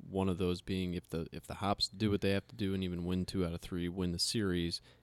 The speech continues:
and the Chihuahuas lose their series, as you're saying, if the River Cats are improving, it's possible they would take two out of three over the Chihuahuas, and then at that point, with those records being what they would be, it would be the Hops making the playoffs. So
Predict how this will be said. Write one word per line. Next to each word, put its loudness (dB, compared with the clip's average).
and -4
the -4
Chihuahuas 0
lose 0
their 0
series, -4
as 0
you're -4
saying, 0
if -4
the -8
River -2
Cats -2
are 0
improving, 0
it's -10
possible -2
they -2
would -4
take -6
two -4
out 0
of -6
three -4
over -2
the -6
Chihuahuas, 0
and -6
then -2
at -4
that -2
point, -4
with -8
those -2
records -2
being -4
what -6
they -8
would -6
be, 0
it -6
would -4
be 0
the -2
Hops -6
making -8
the -8
playoffs. -6
So -2